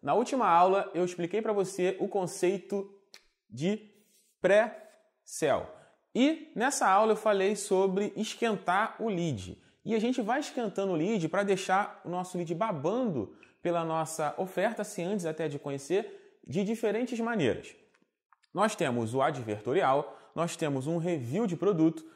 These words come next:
temos também quiz, V S L e eu incluí também a isca digital. Todos esses itens, é, abastecidos aqui embaixo por uma automação que também a gente vai comentar em aulas futuras. Bom,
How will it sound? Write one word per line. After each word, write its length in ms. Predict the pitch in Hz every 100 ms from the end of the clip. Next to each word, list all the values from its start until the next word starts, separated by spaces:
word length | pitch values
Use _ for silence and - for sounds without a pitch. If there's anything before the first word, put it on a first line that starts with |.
| - _
temos 280 | - 175 165
também 360 | 175 143 135 135
quiz, 460 | - 240 262 - - _ -
V 100 | 202
S 360 | 208 208 -
L 340 | 165 156 160 -
e 120 | 190
eu 100 | 202
incluí 340 | 202 208 185
também 320 | 180 180 156 160
a 40 |
isca 520 | 147 165 180 - 180 180 -
digital. 680 | 139 160 185 185 135 135 - - _ _ _ _
Todos 400 | 202 208 214 160
esses 420 | 160 160 226 190
itens, 420 | 175 180 190 190 - - _ _
é, 300 | 165 165 165
abastecidos 760 | 165 165 185 - 214 208 185 165
aqui 380 | 175 175 165 - _ _
embaixo 460 | 190 190 156 156 156
por 220 | 175 156
uma 240 | 160 160 -
automação 720 | 156 156 165 170 - 151 143
que 140 | 139
também 420 | 147 156 131 131 131 -
a 80 | 120
gente 240 | 131 131
vai 160 | 120 120
comentar 640 | 143 139 123 117 - -
em 120 | - 127
aulas 240 | 123 123
futuras. 500 | - 156 190 85 - - _ _
Bom, 560 | - 185 147 - - -